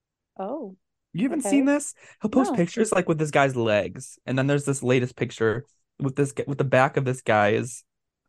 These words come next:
Speaker 2: like, Jeffree Star. First of all, looks like fucking Kris Kardashian, like, what,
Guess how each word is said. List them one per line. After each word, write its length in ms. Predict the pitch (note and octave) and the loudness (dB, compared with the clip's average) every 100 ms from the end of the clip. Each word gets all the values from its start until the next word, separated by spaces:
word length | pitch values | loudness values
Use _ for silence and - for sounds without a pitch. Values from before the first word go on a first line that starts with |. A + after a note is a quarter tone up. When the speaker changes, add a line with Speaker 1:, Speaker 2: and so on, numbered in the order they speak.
| _ _ _ - | _ _ _ 2
Speaker 2:
like, 200 | C#3 C#3 | 2 4
Jeffree 360 | C#3 F3 B3+ B3 | 2 4 2 0
Star. 520 | - G#2+ F#2+ G#2 C3+ _ _ | 2 4 4 2 -2 _ _
First 140 | D#3 | 0
of 20 | E3+ | 2
all, 60 | |
looks 180 | D3+ - | 0 -2
like 140 | G#3+ | -4
fucking 320 | - G#3 G#3+ F#3 | -4 -4 -4 -2
Kris 240 | C3 - | -2 0
Kardashian, 800 | - D#3+ G2+ G2+ - E2 F#2 G#2+ | 0 2 4 2 -2 -6 -6 0
like, 280 | A2 G2+ - _ _ _ _ _ | 0 0 -6 _ _ _ _ _
what, 220 | D3+ D3+ | -2 -2